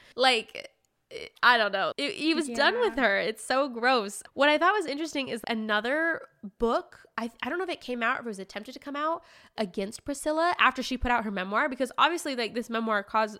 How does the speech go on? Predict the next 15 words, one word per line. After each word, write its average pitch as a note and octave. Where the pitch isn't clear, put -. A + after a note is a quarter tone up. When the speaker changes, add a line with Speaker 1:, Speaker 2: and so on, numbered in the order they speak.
Speaker 1:
a G#3
bit C#4+
of A4+
controversy C4+
because A#3+
she B3+
was, A#3
like, G#3+
Speaker 2:
Oh, B3+
I'm G3+
Speaker 1:
exposing C4+
Speaker 2:
sure. G#3
Speaker 1:
him, G3+
rightfully. F#3
But A#3+